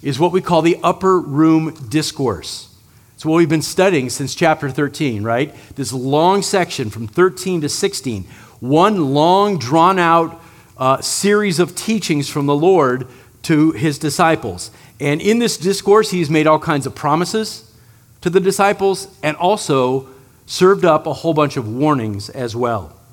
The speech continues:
And in the minds of the disciples, throughout this whole thing, there's this one idea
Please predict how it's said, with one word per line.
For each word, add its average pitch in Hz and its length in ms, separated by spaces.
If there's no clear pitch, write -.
And 151 160
in 160 60
the 165 60
minds 196 300
of 202 80
the 185 80
disciples, 147 600
throughout 180 340
this 240 140
whole 190 160
thing, 160 180
there's 156 220
this 165 160
one 180 260
idea 165 540